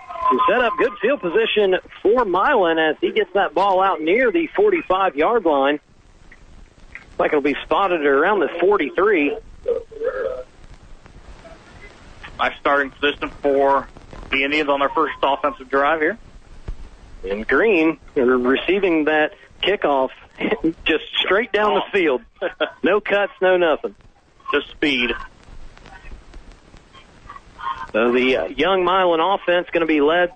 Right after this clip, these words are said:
Speaker 1: by junior quarterback Braden Rohrig. He'll have Logan Reed and Riley Johnson as options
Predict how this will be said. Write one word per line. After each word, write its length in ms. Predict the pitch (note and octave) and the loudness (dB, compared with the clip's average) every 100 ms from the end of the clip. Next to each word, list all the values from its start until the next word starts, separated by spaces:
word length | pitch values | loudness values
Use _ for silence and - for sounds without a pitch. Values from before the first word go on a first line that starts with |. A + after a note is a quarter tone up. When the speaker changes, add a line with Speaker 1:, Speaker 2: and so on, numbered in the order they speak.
| - | -2
Speaker 1:
by 340 | D3 C#3+ C#3 - - - - - | 0 2 0 -6 -20 -20 -20 -8
junior 380 | - B3 C#4 F3 | -2 2 2 0
quarterback 680 | - E3+ D#3+ C#3+ D#3+ F#3+ - - | 2 2 2 2 0 -2 -8 -2
Braden 280 | D3+ F#3 D3+ | 0 2 2
Rohrig. 440 | C3 F3 G3+ E3 E3 | 2 4 4 2 2
He'll 200 | C#3 D#3 | 0 2
have 220 | D3 D3 | 2 0
Logan 420 | B2+ B2+ F3 D#3 C#3+ | 0 2 2 2 0
Reed 220 | E3 D3 | 2 2
and 80 | C#3 | 2
Riley 300 | D#3+ D3 C3+ | 2 2 2
Johnson 480 | C#3+ D#3+ - D#3+ | 0 0 0 0
as 200 | D3 C#3 | 2 2
options 440 | D3+ D3+ - D3+ | 2 0 -2 -2